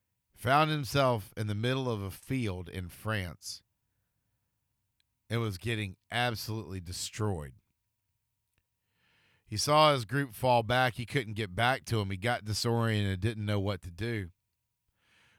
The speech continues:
Wasn't quite sure how he was gonna get out of this, and it started getting worse. And he realized, because of the dead bodies draped around him, that he was probably going to join them soon. And he did what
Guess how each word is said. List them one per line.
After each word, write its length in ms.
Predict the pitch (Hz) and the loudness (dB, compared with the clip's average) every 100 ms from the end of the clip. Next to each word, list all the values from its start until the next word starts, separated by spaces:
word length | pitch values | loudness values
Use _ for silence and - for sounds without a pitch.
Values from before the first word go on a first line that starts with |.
| _ | _
Wasn't 320 | 113 131 165 | -4 -2 0
quite 280 | 123 151 113 | 2 2 2
sure 460 | - 143 143 131 107 | 0 4 4 6 4
how 280 | 123 135 | 6 6
he 140 | 127 131 | 4 2
was 160 | 120 | 0
gonna 200 | 95 113 | -2 -4
get 160 | 98 107 | -2 -2
out 220 | 110 110 | 0 0
of 80 | 104 | 0
this, 200 | 98 90 | -4 -6
and 100 | 98 | -8
it 100 | 92 | -8
started 420 | - 123 120 104 | 0 2 2 0
getting 320 | 98 92 82 | -6 -6 -8
worse. 520 | 82 78 71 - - - _ _ _ _ _ _ _ _ _ _ _ _ _ _ _ _ _ _ _ _ _ _ _ | -8 -8 -8 -12 -16 -20 _ _ _ _ _ _ _ _ _ _ _ _ _ _ _ _ _ _ _ _ _ _ _
And 80 | 104 | -2
he 60 | |
realized, 840 | 113 139 139 123 120 113 101 - _ _ | 2 2 2 2 2 0 -4 -10 _ _
because 360 | 92 110 113 104 | -12 -4 -4 -4
of 80 | 95 | -8
the 80 | |
dead 320 | 87 117 110 90 | -4 -4 -4 0
bodies 420 | 113 110 95 85 | 0 0 -2 -6
draped 320 | - 107 90 | -8 -8 -6
around 340 | 92 98 90 | -4 -2 -2
him, 220 | 78 73 - _ _ _ _ _ _ _ _ | -8 -14 -18 _ _ _ _ _ _ _ _
that 120 | 95 | -4
he 140 | 113 | -2
was 220 | 131 123 - | 0 -2 -6
probably 600 | - 120 120 113 104 98 | 0 2 2 0 -4 -2
going 340 | 104 107 104 | -2 -2 -2
to 80 | 92 | -6
join 400 | 87 95 92 90 | -6 -6 -6 -8
them 180 | 90 87 | -10 -10
soon. 340 | - 92 95 | -10 -10 -8
And 120 | 98 110 | -6 -6
he 140 | 131 | -6
did 320 | 135 185 185 | 0 0 0
what 220 | 160 170 | 0 -2